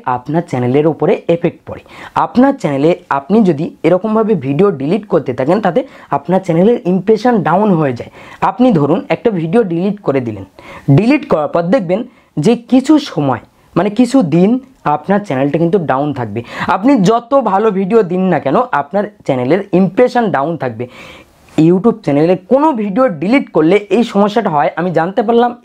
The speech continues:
এইভাবে, আমার চ্যানেলে আমি কিছু কিছু ভিডিও ডিলিট করতাম, অনেক সময়ে ভিডিও ডিলিট করতে হতো, অনেক কারণবশত ডিলিট করতে হতো। সেই জন্য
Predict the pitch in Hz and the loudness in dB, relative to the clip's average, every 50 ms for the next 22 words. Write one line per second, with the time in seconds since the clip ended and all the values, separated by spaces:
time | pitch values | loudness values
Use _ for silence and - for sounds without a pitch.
0 | 170 226 247 185 160 135 131 170 214 208 - - - - - _ - 143 170 226 | 0 0 2 0 0 0 0 0 0 -2 -6 -14 -20 -20 -12 _ -4 -2 0 0
1 | 262 254 - 180 143 123 127 156 185 185 - _ 151 160 196 208 180 190 208 - | -2 -2 -4 -4 -4 -2 0 0 0 -2 -2 _ -4 -2 -2 -2 -4 -6 -8 -12
2 | _ _ _ - 262 247 - 247 269 - - 277 214 143 139 143 156 214 233 226 | _ _ _ -2 0 2 2 2 2 2 2 0 0 0 0 2 2 2 2 2
3 | 165 147 175 196 208 202 - - - 147 120 - - - 107 101 - - - _ | -2 -4 0 0 0 0 0 -2 -4 -4 -4 -4 -8 -14 -14 -14 -16 -20 -20 _
4 | _ _ _ _ - - - 208 240 269 269 269 - - 220 226 226 233 233 247 | _ _ _ _ -10 -4 -2 0 0 0 -2 -2 -2 0 0 0 0 0 0 -2
5 | 254 254 - _ _ _ 151 151 170 156 190 196 185 143 - 147 175 165 - _ | -4 -6 -10 _ _ _ -2 0 2 2 2 2 2 0 -2 -2 -2 -4 -4 _
6 | - 151 151 151 - 202 190 190 190 196 202 208 - - 277 285 285 - 240 208 | -2 -2 -2 0 0 0 0 2 2 0 -2 -2 -2 -2 -2 -2 -2 -2 -4 -4
7 | 208 208 208 190 190 185 185 180 - 208 196 185 - - 143 156 165 170 170 165 | -2 -2 0 0 0 -2 -2 -4 -2 -2 -2 -2 -4 -4 -2 0 0 0 -2 -2
8 | - - 185 170 - - 156 156 151 180 202 - - - - _ _ - 240 254 | -2 -2 -2 -2 0 -2 -2 -2 -2 -4 -6 -6 -14 -20 -20 _ _ -2 0 0
9 | 240 214 220 202 | 2 0 0 2